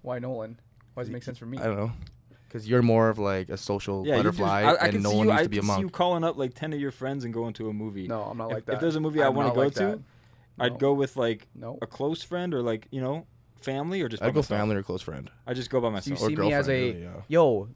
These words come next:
Speaker 1: let's go watch a movie tonight." No.
Speaker 3: Yeah, I
Speaker 1: Not
Speaker 3: could
Speaker 1: like
Speaker 3: see you do
Speaker 1: that.
Speaker 3: that. I could see you being like that, though. That's not you?
Speaker 1: I can be like that, but I'm not like that.
Speaker 3: Okay, now we gotta decide wh-, what would Nick do? Do you think he would take it, or do you think he would leave it?
Speaker 1: I think he could,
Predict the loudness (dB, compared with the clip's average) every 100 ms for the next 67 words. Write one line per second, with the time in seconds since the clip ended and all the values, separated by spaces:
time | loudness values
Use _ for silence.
0 | -10 -6 -2 -2 -2 -8 -6 -10 -10 -10
1 | -10 -10 -14 -14 -4 0 2 2 0 -2
2 | -2 -4 -4 -6 -10 _ _ _ _ _
3 | -12 -10 -6 -4 -2 -2 -2 -2 -6 -10
4 | -10 -10 -8 -6 0 2 2 0 -4 -4
5 | -6 -4 -2 -2 -2 -6 -4 -6 -6 -8
6 | -10 -12 -12 -14 -18 _ _ -2 0 2
7 | 4 4 4 0 0 4 4 2 -8 _
8 | _ -20 -12 -12 -6 -4 -2 -4 -4 -6
9 | -6 -8 -6 -8 -4 -4 -2 -4 -4 -12
10 | _ _ -20 _ -4 -4 -4 -6 -6 -4
11 | -4 -6 -6 -6 -6 -8 -12 _ -20 _
12 | _ -4 0 0 -2 -8 -2 0 0